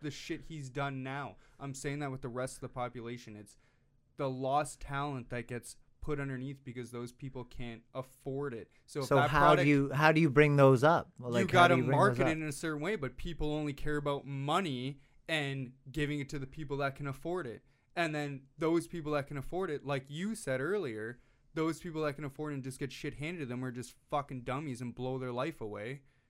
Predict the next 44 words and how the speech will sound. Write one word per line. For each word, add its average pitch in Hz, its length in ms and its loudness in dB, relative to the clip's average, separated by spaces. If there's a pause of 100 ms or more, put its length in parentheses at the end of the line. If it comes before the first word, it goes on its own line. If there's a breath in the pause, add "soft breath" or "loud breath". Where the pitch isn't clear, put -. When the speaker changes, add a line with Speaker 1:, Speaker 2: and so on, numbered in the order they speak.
(100)
Speaker 2:
There's 113 240 8
something 135 400 4
you're 120 200 6
not, 107 480 6 (260)
uh, 107 240 2
accounting 113 640 4
for 165 380 6 (300)
in 117 200 6
the 110 80 10
way 107 300 10
that 104 240 4
the 110 80 6
system 101 400 2
works 98 200 4
right 98 220 4
now, 110 320 4
and 120 100 2
it's 98 160 2
more 110 200 6
of 98 80 4
a 95 40 0
f-, - 160 -4 (280 soft breath)
it - 120 2
seems 151 300 6
to - 120 -4
me 139 120 6
as 113 160 8
more 120 160 6
Speaker 1:
You 113 60 6
Speaker 2:
of - 60 4
Speaker 1:
know 101 80 6
Speaker 2:
a, - 20 2
Speaker 1:
why 151 260 6
Speaker 2:
a - 80 8
Speaker 1:
you're - 120 2
not 139 280 12
getting - 0 -
Speaker 2:
far-fetched 143 300 12
Speaker 1:
that 208 160 2
is 196 60 4
Speaker 2:
thing, 80 160 4
Speaker 1:
because, 156 280 -4
like, 143 160 2
Speaker 2:
right? 185 220 10